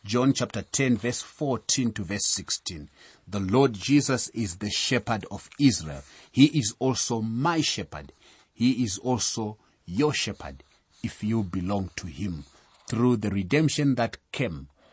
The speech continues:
through his blood." Psalm hundred,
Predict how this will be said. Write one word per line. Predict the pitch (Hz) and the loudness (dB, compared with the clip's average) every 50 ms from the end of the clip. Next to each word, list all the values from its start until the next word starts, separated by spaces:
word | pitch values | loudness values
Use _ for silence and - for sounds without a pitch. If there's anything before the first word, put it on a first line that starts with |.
| _ _ _ _ _ _ _ _ _ _ - | _ _ _ _ _ _ _ _ _ _ -10
through | - 104 104 101 | -6 -2 -2 -2
his | 92 82 101 101 87 - - - - - _ _ _ _ | -2 0 -2 -2 -2 -4 -6 -10 -12 -16 _ _ _ _
blood." | 78 71 71 80 80 73 67 64 65 - - _ _ _ _ _ _ _ _ _ _ _ _ _ _ _ _ - - - | -14 -10 -8 -6 -6 -6 -8 -10 -14 -18 -20 _ _ _ _ _ _ _ _ _ _ _ _ _ _ _ _ -18 -10 -6
Psalm | - - 120 120 120 113 | -2 2 4 4 4 4
hundred, | 98 - 113 123 120 110 117 117 113 110 107 101 | 4 4 4 6 6 4 4 2 0 -2 -4 -8